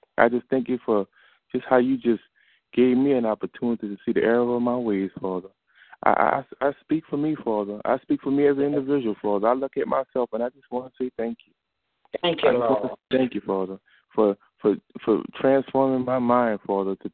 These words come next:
Speaker 1: think on, on, on good things, on good works. See, to see the individual, Father, and not the act, Father.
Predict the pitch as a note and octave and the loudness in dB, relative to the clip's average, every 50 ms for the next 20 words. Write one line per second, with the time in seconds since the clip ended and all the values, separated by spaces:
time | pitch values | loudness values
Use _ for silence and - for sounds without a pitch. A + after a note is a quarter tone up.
0 | _ - B2 B2+ A#2 - - - _ _ _ _ _ _ _ _ _ - A2+ G#2 | _ 0 2 2 2 -2 -6 -16 _ _ _ _ _ _ _ _ _ -2 0 0
1 | G#2 - - A2 G#2 - - G#2+ G2+ G2 G2 F#2 - C#3+ C#3+ _ _ G2+ F#2+ F#2 | 0 0 -2 -2 -2 -2 -2 -4 -4 -6 -6 2 2 2 2 _ _ -4 -4 -4
2 | F2+ F2 E2+ E2 - - - F#2+ F#2 F2+ F2 - C#3+ - - - F2+ E2+ - _ | -6 -6 -8 -10 -10 -8 -6 -6 -6 -2 2 2 2 2 2 -2 -2 -2 -2 _
3 | - - _ _ _ _ _ _ _ _ _ _ _ _ C3+ C3+ C3+ C3 B2+ _ | -12 -20 _ _ _ _ _ _ _ _ _ _ _ _ -2 0 0 -2 -6 _
4 | _ _ _ _ _ _ - G2+ - - - - C3+ C#3 C3+ A#2 - B2+ C#3+ C3+ | _ _ _ _ _ _ -10 -10 -10 -10 -2 2 2 4 4 4 4 2 2 2
5 | B2+ A2 A2+ C3 C3+ A#2+ G#2 G2 - - G#2+ G#2 G2+ F#2 F#2+ F#2+ G2+ A2 A#2 A#2+ | 0 0 2 2 2 2 0 -4 -2 0 2 2 2 0 -2 -2 2 2 0 0
6 | _ - - - G#2+ A2+ A2 - - _ _ _ _ _ _ _ _ _ _ _ | _ -6 -4 -2 0 0 0 -2 -6 _ _ _ _ _ _ _ _ _ _ _
7 | _ _ _ _ _ - G#2 G2 F2 F#2+ F#2+ | _ _ _ _ _ -12 -10 -8 -8 -10 -10